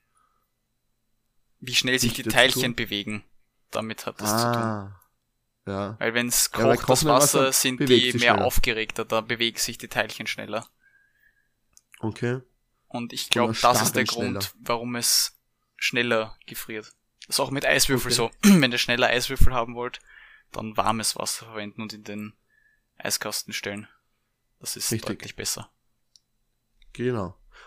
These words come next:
Speaker 2: Oder man hat eine Eiswürfelmaschine wie ich, das ist sowieso das Beste.
Speaker 1: <laughs>
Speaker 2: <laughs> Geringverdiener aus dem Weg. <laughs> Äh, bevor ich zu meiner letzten Frage komme, würde ich ganz gerne zu der neuen Kategorie kommen, nämlich von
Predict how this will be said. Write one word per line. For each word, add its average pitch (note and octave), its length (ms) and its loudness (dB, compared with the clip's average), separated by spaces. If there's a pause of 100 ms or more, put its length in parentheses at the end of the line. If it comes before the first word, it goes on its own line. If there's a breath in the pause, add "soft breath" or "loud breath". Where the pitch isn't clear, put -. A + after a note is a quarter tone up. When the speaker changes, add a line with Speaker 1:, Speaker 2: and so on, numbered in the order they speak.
Speaker 2:
Oder B2 240 0
man B2+ 160 0
hat B2+ 100 0
eine A2+ 160 -4
Eiswürfelmaschine G#2 840 -4
wie G2 80 -4
ich, F#2+ 100 -8
das F#2 220 -14
ist F#2 160 -12
sowieso G2 400 -6
das - 200 0
Beste. G#2+ 300 -6 (1040 loud breath)
Speaker 1:
<laughs> B2+ 240 0 (100)
Speaker 2:
<laughs> - 240 -20
Geringverdiener A2 880 0
aus A2 200 -2
dem F#2+ 180 -6
Weg. G#2 320 -2
<laughs> - 80 -4 (1900 loud breath)
Äh, A#2+ 720 4
bevor B2 320 2
ich E3+ 80 2
zu D#3+ 100 -4
meiner D#3 160 4
letzten D3+ 340 0
Frage B2 380 4
komme, A#2+ 480 2 (800 soft breath)
würde C3+ 200 2
ich C#3 120 -2
ganz C#3 280 0
gerne A#2 440 2
zu - 160 -6
der A#2+ 100 2
neuen A#2 220 4
Kategorie A2+ 440 -2
kommen, F#2+ 320 0
nämlich A2 360 4
von G#2 460 0